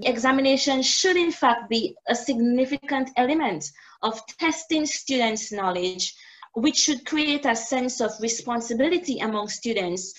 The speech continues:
to help them to remember certain concepts and, and have the ability to present them in an analytical manner. And this will in turn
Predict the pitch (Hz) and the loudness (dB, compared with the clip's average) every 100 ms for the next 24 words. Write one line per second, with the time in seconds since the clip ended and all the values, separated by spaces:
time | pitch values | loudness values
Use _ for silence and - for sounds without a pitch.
0 | - - _ - 311 262 254 294 277 269 | -18 -20 _ 0 2 2 2 2 4 4
1 | 262 262 - - 277 277 269 269 269 269 | 2 0 -6 -4 2 4 4 4 4 4
2 | 262 262 262 240 247 240 226 - 220 - | 4 0 0 -4 -4 -4 -4 -2 -2 -2
3 | - 196 180 180 185 _ 240 254 262 277 | -4 -2 -2 -4 -10 _ 2 2 4 4
4 | 233 277 262 226 233 233 233 226 - - | 6 4 4 2 2 2 -4 -6 -8 -6
5 | 233 226 - 339 381 233 185 175 - - | -6 -4 -2 0 2 0 0 -2 -8 -20
6 | _ - 233 220 - 226 214 202 220 226 | _ -4 0 0 -2 -2 -2 -4 -6 -2
7 | 233 233 269 269 226 160 - _ _ - | 0 0 0 0 -2 -6 -10 _ _ -20
8 | - 254 254 202 - 392 453 302 311 294 | 0 2 2 0 4 4 4 2 4 4
9 | 277 262 277 240 220 214 | 4 0 0 0 0 -2